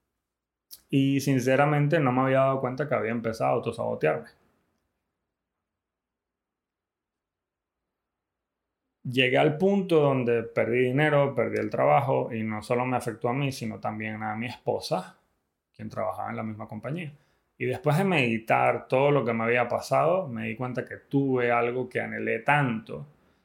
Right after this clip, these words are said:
y que todos anhelaban, y todos anhelan, que es libertad financiera y el trabajo que quería.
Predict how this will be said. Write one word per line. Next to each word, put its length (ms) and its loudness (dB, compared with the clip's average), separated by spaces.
y 180 -8
que 140 -4
todos 400 0
anhelaban, 720 -2
y 320 -10
todos 300 4
anhelan, 560 0
que 240 -2
es 120 -4
libertad 400 -2
financiera 720 0
y 100 -4
el 180 -6
trabajo 400 -4
que 120 -14
quería. 340 -2